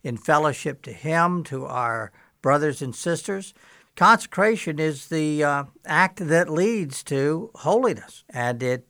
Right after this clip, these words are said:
sets us apart for divine service. Thank you so much for your time today and for really showing us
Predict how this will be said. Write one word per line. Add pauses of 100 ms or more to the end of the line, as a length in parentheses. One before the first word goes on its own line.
sets
us
apart
for
divine
service.
Thank
you
so
much
for
your
time
today (320)
and
for
really
showing
us